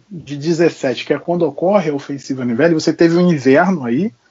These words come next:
não foi tão rigoroso, mas teve um grande problema, porque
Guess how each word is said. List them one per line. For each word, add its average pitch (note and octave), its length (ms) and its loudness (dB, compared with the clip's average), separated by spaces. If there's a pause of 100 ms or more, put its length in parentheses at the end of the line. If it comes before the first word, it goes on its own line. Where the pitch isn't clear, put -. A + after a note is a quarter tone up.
(600)
não A#3 200 4
foi D#3+ 200 0
tão D#3+ 180 -2
rigoroso, D#3 760 0
mas E3+ 240 -2
teve G3+ 180 2
um G3+ 60 -4
grande F#3+ 260 -2
problema, E3 460 -2
porque C#3 480 -10